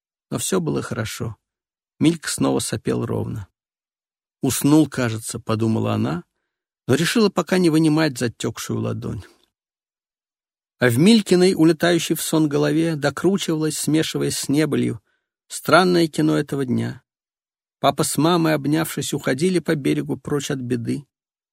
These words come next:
и сидели в плетёных креслах, чокаясь большими бокалами на тонких ножках. А Милька лежал на дне, мёртвый, несчастный, и холодная вода покачивала его волосы.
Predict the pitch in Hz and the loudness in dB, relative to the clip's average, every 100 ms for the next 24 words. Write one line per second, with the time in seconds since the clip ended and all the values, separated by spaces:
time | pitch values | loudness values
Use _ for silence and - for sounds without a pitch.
0 | _ 127 - 127 196 190 - 170 165 175 | _ -4 -2 2 4 4 2 -4 0 2
1 | 175 - - 135 156 - 131 - - 156 | 2 0 -2 0 0 -2 -8 -8 0 0
2 | 160 156 135 127 131 - 139 135 143 139 | 2 -2 -2 -2 -2 -2 -4 -2 -4 -2
3 | 147 147 143 139 135 131 127 123 120 - | -2 -2 -2 -4 -4 -4 -6 -6 -8 -6
4 | 117 113 - - - _ _ _ _ _ | -4 -6 -10 -18 -20 _ _ _ _ _
5 | _ 117 151 165 - 151 127 156 151 147 | _ 4 4 4 0 0 2 0 2 0
6 | 120 123 135 123 - _ _ _ _ 120 | 0 0 0 -6 -14 _ _ _ _ 0
7 | 151 - - 147 147 - - 127 123 131 | 0 0 -2 0 0 -2 -4 -4 -4 -10
8 | 127 - _ _ _ 127 - 131 165 156 | -10 -16 _ _ _ -6 0 2 2 2
9 | 147 143 143 139 131 139 135 131 131 120 | 0 0 -2 -4 -6 -4 -4 -4 -4 -2
10 | 123 120 113 113 113 117 - 151 | 0 -2 -2 -4 -4 -6 -10 -14